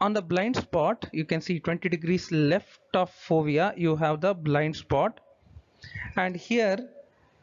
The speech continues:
uh, you cannot see anything in this blind spot.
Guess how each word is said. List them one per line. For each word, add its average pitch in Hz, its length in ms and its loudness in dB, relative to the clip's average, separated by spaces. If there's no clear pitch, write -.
uh, 156 320 2
you 202 120 2
cannot 208 280 0
see 202 180 -2
anything 135 460 0
in 156 140 2
this 202 340 0
blind 143 260 0
spot. - 360 -4